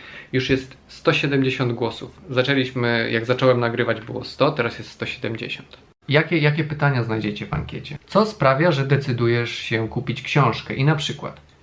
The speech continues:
jest tutaj tematyka, gatunek, nazwisko autora, recenzja w magazynie, recenzja w telewizji, nominacje do nagród, y, albo nagrody same, ekspozycja na witrynie w sklepie, okładka, marka wydawnictwa, marka serii.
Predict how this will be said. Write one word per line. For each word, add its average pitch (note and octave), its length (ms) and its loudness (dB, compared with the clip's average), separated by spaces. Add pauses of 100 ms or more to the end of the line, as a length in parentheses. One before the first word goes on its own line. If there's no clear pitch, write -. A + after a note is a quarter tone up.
jest A#2+ 200 -4
tutaj - 380 -8 (540)
tematyka, D3+ 560 4
gatunek, B2+ 600 2
nazwisko A#2+ 520 0
autora, A2+ 480 2
recenzja A#2 480 2
w A2 80 -6
magazynie, A2+ 520 0
recenzja A#2+ 400 0
w - 60 -12
telewizji, A2+ 600 -2 (340)
nominacje D3+ 600 4
do B2+ 120 2
nagród, B2 460 0
y, A2+ 300 2
albo A2 340 0
nagrody C#3 460 6
same, A2 360 0 (280)
ekspozycja C3+ 680 0
na C#3 120 2
witrynie D3 420 2
w - 60 -8
sklepie, A2 500 -6
okładka, B2+ 680 0
marka C3 400 2
wydawnictwa, A2+ 600 -2
marka B2 300 2
serii. B2+ 440 0